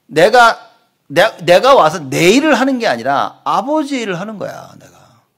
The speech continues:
내가 아버지의 일을 하지 않는다면 믿지 마. 그런 거예요. 너희들도 아버지 여호와 믿잖아.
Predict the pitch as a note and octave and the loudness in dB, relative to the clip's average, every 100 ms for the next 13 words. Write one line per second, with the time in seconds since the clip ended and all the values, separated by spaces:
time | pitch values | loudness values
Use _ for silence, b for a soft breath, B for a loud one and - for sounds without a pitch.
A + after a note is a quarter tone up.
0 | _ _ E3 F3+ D3 E3+ B3+ C4+ B3+ A#3+ | _ _ -2 2 4 4 2 2 2 0
1 | G3 A#3+ G#3 D#3 E3+ D3 E3+ A3 C3 - | -2 -2 -2 -2 -2 -2 -2 -6 -10 -16
2 | - F3 E4 B3+ B3+ F4+ - - F#2 _ | -14 -10 -4 -2 -2 -4 -10 -18 -20 _
3 | _ _ _ _ b b b F#3 C#4 D#4 | _ _ _ _ b b b 4 4 4
4 | D#4 D4 F3+ F#3+ A#3+ G3 E3+ A#3 C4 F3+ | 2 4 4 4 2 2 2 4 4 2
5 | - D4 C#4+ G2+ - | -2 -2 -2 -6 -12